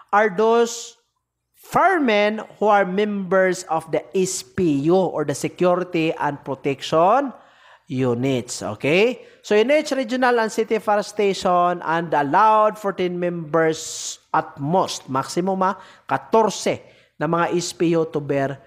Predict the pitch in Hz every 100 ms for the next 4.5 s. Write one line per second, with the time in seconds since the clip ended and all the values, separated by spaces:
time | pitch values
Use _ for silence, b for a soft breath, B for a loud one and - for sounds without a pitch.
0 | b b 123 123 - 370 330 240 208 196
1 | 196 196 185 185 185 175 185 156 156 -
2 | 151 - 123 120 113 147 131 208 277 226
3 | 285 220 180 180 B B 330 320 269 170
4 | - 147 202 151